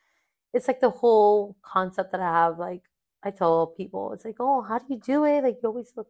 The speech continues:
good, you always try to maintain, you know, yourself, and how you, you know,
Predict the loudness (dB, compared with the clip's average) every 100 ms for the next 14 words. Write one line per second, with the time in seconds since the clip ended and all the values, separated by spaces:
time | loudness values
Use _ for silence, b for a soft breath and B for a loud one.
0 | -4 0 0 0 -4 -4 -4 -4 -4 b
1 | b b -6 -4 -4 -2 0 2 2 2
2 | 2 0 -2 -6 -4 -4 -4 -4 -6 -8
3 | -12 -2 2 4 2 0 -6 -6 -6 b
4 | b b b -2 -2 -2 -10 -6 -2 -2